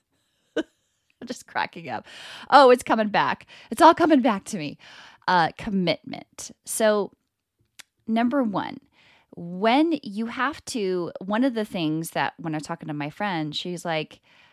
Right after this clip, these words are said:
she was getting caught up in the whole comparison game, and I'm not farther along than, than this person over here, and I should be over here, and the shoulda, coulda, wouldas.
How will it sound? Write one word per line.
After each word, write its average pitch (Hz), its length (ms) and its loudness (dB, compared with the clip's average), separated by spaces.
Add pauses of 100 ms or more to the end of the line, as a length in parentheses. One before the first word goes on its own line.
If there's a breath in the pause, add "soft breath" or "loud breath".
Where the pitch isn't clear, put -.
(300 soft breath)
she - 260 -4
was 208 140 -4
getting 185 300 0
caught 180 300 -4
up 147 260 -2
in 160 120 -6
the 151 80 -6
whole 170 160 -6
comparison 156 720 -8
game, 143 460 -6
and 135 100 -4
I'm 151 180 -6
not 190 280 -4
farther 180 480 -4
along 165 480 0
than, 170 320 -6 (400 loud breath)
than 190 260 -2
this 185 160 -4
person 185 380 -8
over 185 240 -4
here, 175 480 -4
and 170 100 -2
I 151 80 0
should 185 220 -8
be 208 180 -4
over 202 200 -4
here, 175 480 -2
and 160 100 -2
the 170 40 -4
shoulda, 190 220 -6
coulda, 220 200 -8
wouldas. 165 360 -2